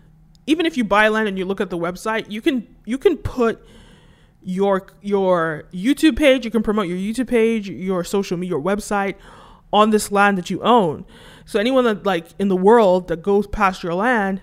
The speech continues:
they see it. It's almost like a digital billboard, but it could also manifest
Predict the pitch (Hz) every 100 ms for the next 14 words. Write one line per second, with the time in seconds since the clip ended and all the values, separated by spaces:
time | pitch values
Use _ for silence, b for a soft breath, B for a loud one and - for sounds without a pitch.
0 | - 190 196 - 247 254 160 180 - 240
1 | 277 269 208 185 170 185 208 208 175 165
2 | - 208 226 226 170 139 98 - B B
3 | B - 196 202 226 208 196 233 240 208
4 | 185 165 170 160 160 - -